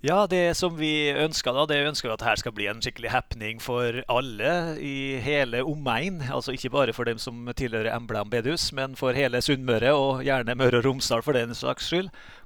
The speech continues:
Komme på konsert, eh, får fjorten låter med Ron Kenoly, med mitt, eh, faste band, eh, og Kjetil Gammelsæter på piano, og Lidvar Emblem på bass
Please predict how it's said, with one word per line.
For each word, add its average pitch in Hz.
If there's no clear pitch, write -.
Komme 160
på 139
konsert, 156
eh, 143
får 135
fjorten 143
låter 156
med 131
Ron 131
Kenoly, 143
med 123
mitt, 139
eh, 135
faste 135
band, 165
eh, 156
og 127
Kjetil 135
Gammelsæter 127
på 135
piano, 139
og 143
Lidvar 135
Emblem 135
på 131
bass -